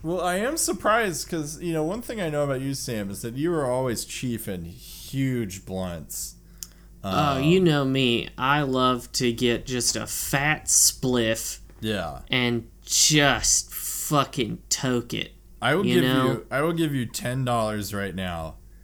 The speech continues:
Speaker 1: if you can tell me what a spliff is.
Speaker 2: Shit.
Speaker 1: <laughs>
Speaker 2: Um,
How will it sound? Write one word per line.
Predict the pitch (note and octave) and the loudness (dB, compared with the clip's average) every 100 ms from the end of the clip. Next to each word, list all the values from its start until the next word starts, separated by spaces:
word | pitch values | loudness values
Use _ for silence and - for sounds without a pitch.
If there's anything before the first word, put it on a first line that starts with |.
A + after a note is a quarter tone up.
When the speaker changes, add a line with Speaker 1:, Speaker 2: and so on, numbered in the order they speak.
| - | -14
Speaker 1:
if | - G2 | -10 -6
you | G#2+ | -4
can | A2 | -4
tell | - A2+ | -2 -2
me | G#2 | -2
what | F#2+ F#2+ | -4 -4
a | F2+ | -6
spliff | - - G2 F2 B1+ B1+ | -8 -6 -8 -8 -12 -14
is. | C2+ - - - - - - - - - - - - - - - - - - - - | -14 -16 -18 -20 -20 -20 -20 -20 -20 -20 -20 -20 -20 -20 -20 -20 -20 -20 -20 -20 -20
Speaker 2:
Shit. | - - - - - A#2+ A2 - - - - - | -14 -6 0 0 0 -2 -4 -8 -12 -18 -20 0
Speaker 1:
<laughs> | - G#2 - | 0 2 0
Speaker 2:
Um, | C3 C3+ C#3 C#3 C#3+ | 4 6 8 6 4